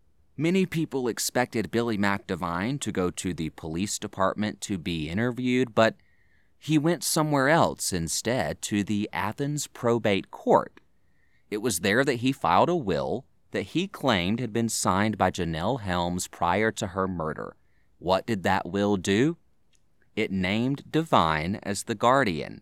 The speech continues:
of baby Kelsey. But his plan didn't stop there. In addition to filing a will that named him as the guardian, it was reported by Randy Travis of Fox five Atlanta, who you're going to hear from later,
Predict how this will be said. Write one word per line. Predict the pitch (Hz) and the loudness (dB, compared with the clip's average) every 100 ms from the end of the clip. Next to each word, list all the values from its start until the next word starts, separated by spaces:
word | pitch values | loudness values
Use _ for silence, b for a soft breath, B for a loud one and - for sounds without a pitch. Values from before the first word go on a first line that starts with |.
| - | -10
of | 90 - | -8 -6
baby | 85 76 76 76 | -6 -6 -6 -10
Kelsey. | - 131 131 - - - - _ - | -10 -10 -8 -6 -6 -8 -12 _ 4
But | 131 - _ - | 4 4 _ -8
his | 143 151 131 - | 0 2 2 -4
plan | - 175 180 165 | -2 2 4 4
didn't | 127 120 113 | 2 0 -2
stop | - 127 110 | -2 0 0
there. | 104 131 139 113 | 0 2 4 2
In | 113 110 | 2 0
addition | 98 123 - 131 127 113 | 0 -2 -2 -2 -2 -2
to | - 107 98 - b b | 0 0 0 -4 b b
filing | - 107 117 135 120 110 - | -2 2 2 2 2 2 0
a | 98 90 | -2 -2
will | 82 139 139 104 92 | 0 0 4 4 4
that | - | 0
named | 95 101 98 - | 0 2 0 -2
him | 95 | -2
as | 87 80 | -2 -4
the | - | -6
guardian, | 76 107 160 151 82 - - - _ _ _ _ _ | -2 0 2 0 -2 -8 -16 -20 _ _ _ _ _
it | - 113 | -8 -4
was | 117 - | -4 0
reported | 107 - 147 123 | -2 2 2 2
by | 98 98 | 2 0
Randy | 98 98 87 | 2 0 -2
Travis | - 101 98 87 82 - | -2 0 0 0 -2 -4
of | 85 - | -6 -2
Fox | 98 82 - | 0 0 -2
five | - 87 80 | -2 0 0
Atlanta, | 71 76 101 104 - 85 | -4 -2 0 0 -2 -4
who | 87 87 | -4 -4
you're | 92 | -4
going | 90 95 135 | -2 -2 -2
to | |
hear | 123 120 | -2 -4
from | - 110 147 | -2 -2 0
later, | 107 71 73 | -2 -2 -6